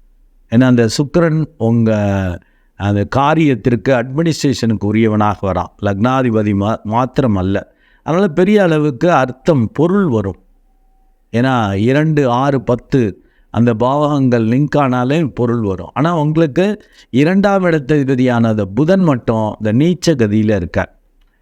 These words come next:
ஏழு மூணு ரெண்டாயிரத்தி இருபத்தி நாலு அன்றே அவர் நீச்சத்துக்கு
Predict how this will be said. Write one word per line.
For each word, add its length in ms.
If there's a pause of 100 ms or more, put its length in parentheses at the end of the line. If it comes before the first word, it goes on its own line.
(280)
ஏழு 440
மூணு 300
ரெண்டாயிரத்தி 960
இருபத்தி 420
நாலு 300
அன்றே 580 (220)
அவர் 240
நீச்சத்துக்கு 540